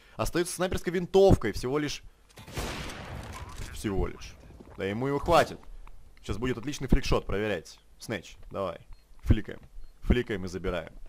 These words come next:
Понимает, что где-то сверху находится оппонент, и безответный минус от Снэча. Это Молотов. Ещё и в спине находится П Х Р. Сейчас будет на шифтах пытаться прожать.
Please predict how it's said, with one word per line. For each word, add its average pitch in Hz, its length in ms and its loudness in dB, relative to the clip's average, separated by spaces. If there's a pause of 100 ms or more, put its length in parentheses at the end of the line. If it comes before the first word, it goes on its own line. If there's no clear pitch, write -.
(1200)
Понимает, 117 380 0
что 110 120 -8
где-то 104 180 -4
сверху 139 280 -2
находится 196 360 10
оппонент, 269 640 12
и 240 220 4
безответный 185 920 0
минус 185 540 -6
от 165 180 -8
Снэча. 180 520 -14
Это 151 160 -20 (120)
Молотов. 127 400 -20 (1900)
Ещё 139 240 2
и 156 80 4
в 123 60 -6
спине 139 440 -6
находится 95 720 -4 (120)
П 101 120 2
Х - 140 -8
Р. 147 300 0 (220)
Сейчас 98 180 -12
будет 90 200 -10
на 95 60 -12
шифтах - 320 -6
пытаться 87 300 -4
прожать. 92 560 -6